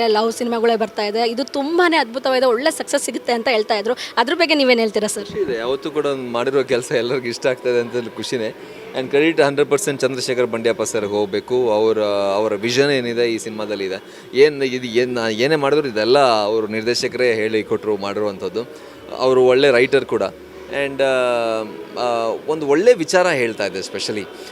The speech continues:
Speaker 2: ಆ, ಮಕ್ಕಳು, ಮಕ್ಕಳನ್ನ ಹೇಗೆ ಮುದ್-, ತೀರಾ ಮುದ್ದು ಮಾಡಿ ಬೆಳೆಸಿದ್ರೆ ಮಕ್ಕಳು ಹೇಗೆ ಹಾದಿ ತಪ್ತಾರೆ, ಹಾದಿ ತಪ್ಪಿರುವಂಥ ಮಕ್ಕಳನ್ನ ಹೇಗೆ ಮತ್ತೆ ವಾಪಸ್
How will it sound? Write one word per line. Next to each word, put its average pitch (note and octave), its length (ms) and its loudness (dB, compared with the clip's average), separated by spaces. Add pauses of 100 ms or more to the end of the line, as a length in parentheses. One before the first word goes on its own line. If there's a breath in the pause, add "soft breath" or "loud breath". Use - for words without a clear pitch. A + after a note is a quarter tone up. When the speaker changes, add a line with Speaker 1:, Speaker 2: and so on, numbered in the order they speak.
(120 loud breath)
Speaker 2:
ಆ, G2 300 -2 (440)
ಮಕ್ಕಳು, D#3 340 2 (480)
ಮಕ್ಕಳನ್ನ D3 380 -4
ಹೇಗೆ C3 280 2
ಮುದ್-, - 600 -10
ತೀರಾ E3 280 2
ಮುದ್ದು C3+ 340 -6
ಮಾಡಿ C3+ 280 2
ಬೆಳೆಸಿದ್ರೆ B2 560 0
ಮಕ್ಕಳು A#2+ 320 -4
ಹೇಗೆ A#2 260 0
ಹಾದಿ G#2+ 260 -6
ತಪ್ತಾರೆ, G2+ 460 -4
ಹಾದಿ G2 220 -6
ತಪ್ಪಿರುವಂಥ A#2+ 460 -4
ಮಕ್ಕಳನ್ನ A#2 680 -6
ಹೇಗೆ D3+ 280 0
ಮತ್ತೆ C3 280 -2
ವಾಪಸ್ A2+ 560 -2